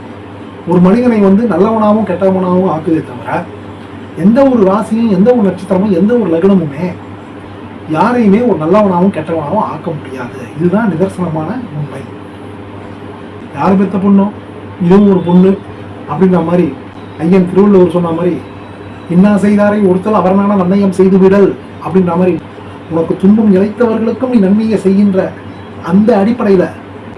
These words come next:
இந்த பொண்ணுக்கு பாத்தீங்கன்னாக்கா நாலு கிரகம் நீச்சம், நாலு கிரகம் வக்கரம், ஒரு கிரகம் உச்சம் அப்படின்ற ரீதியில இருக்கிறதுனால தான் ஒரு நார்மலா இருந்த ஒரு சாதாரணமா இருந்த ஒரு பொண்ணு இன்னைக்கு சீட்டிங் பார்ட்டி கல்யாண காமராணியா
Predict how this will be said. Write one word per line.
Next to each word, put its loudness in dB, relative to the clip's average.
இந்த 6
பொண்ணுக்கு 4
பாத்தீங்கன்னாக்கா -2
நாலு 2
கிரகம் 2
நீச்சம், 0
நாலு 4
கிரகம் 2
வக்கரம், 0
ஒரு 6
கிரகம் 2
உச்சம் -8
அப்படின்ற 4
ரீதியில 2
இருக்கிறதுனால 0
தான் -4
ஒரு -2
நார்மலா 2
இருந்த 2
ஒரு -2
சாதாரணமா 2
இருந்த 4
ஒரு 0
பொண்ணு 4
இன்னைக்கு 0
சீட்டிங் 0
பார்ட்டி 0
கல்யாண 0
காமராணியா -6